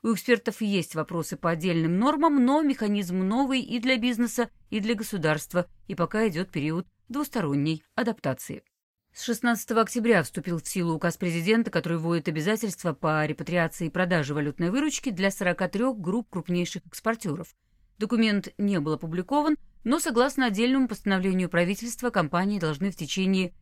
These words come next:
шестидесяти дней с момента поступления средств в валюте зачислять на свои российские счета не менее восьмидесяти процентов от объёмов выручки, а затем продавать на внутреннем рынке не менее девяносто процентов суммы, поступившей на счета.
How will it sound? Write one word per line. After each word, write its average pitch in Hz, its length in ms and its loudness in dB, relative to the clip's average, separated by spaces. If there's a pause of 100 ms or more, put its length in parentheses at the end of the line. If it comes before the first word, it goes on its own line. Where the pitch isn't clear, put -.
шестидесяти 180 680 -6
дней 175 300 2
с - 80 -16
момента 165 380 0
поступления 170 560 -4
средств 165 360 -4
в 156 60 -10
валюте 175 460 -2 (360)
зачислять 233 480 -2
на 233 80 -2
свои 240 260 -2
российские 208 480 0
счета 214 320 0
не 254 140 4
менее 220 400 2 (180)
восьмидесяти 175 680 -2
процентов 208 560 -2
от - 180 -6
объёмов 160 460 0
выручки, 175 500 -2 (320)
а 170 80 -4
затем 208 300 2
продавать 160 500 0
на 160 260 2
внутреннем 151 460 0
рынке 214 300 0
не 151 120 2
менее 180 440 2 (180)
девяносто 175 640 -2
процентов 147 500 -4
суммы, 269 280 0
поступившей 165 560 -6
на 180 80 0
счета. 180 400 -4